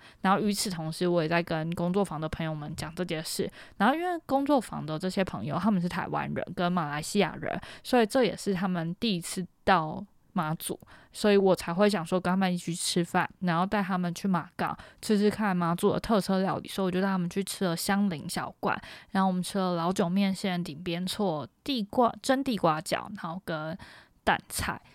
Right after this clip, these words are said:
就在吃饭的时候，我就有问他们说：“那你们要不要跟我一起去金沙？就是可以去看一下晚上金沙的那个艺术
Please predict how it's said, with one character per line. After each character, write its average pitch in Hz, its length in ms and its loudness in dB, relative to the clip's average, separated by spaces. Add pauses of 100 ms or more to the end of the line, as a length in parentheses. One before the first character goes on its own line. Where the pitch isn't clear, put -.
(140)
就 254 160 8
在 214 280 6
吃 - 260 -2
饭 202 200 2
的 143 240 -6
时 - 340 -6
候， 196 200 2
我 170 100 2
就 196 220 6
有 - 140 -4
问 202 180 2
他 196 160 0
们 175 160 -4
说 180 260 0
：“那 208 260 4
你 175 140 -2
们 156 140 -4
要 165 160 -2
不 196 60 -2
要 190 120 2
跟 196 140 0
我 196 100 4
一 175 40 0
起 175 180 -4
去 185 140 -4
金 165 260 -2
沙？ 165 380 -2
就 233 100 0
是 214 140 4
可 202 180 0
以 156 140 0
去 214 180 -4
看 190 220 0
一 - 20 -4
下 175 220 2
晚 165 180 0
上 196 240 0
金 185 180 2
沙 180 160 2
的 170 120 -4
那 175 160 -2
个 - 160 -4
艺 202 80 0
术 190 180 0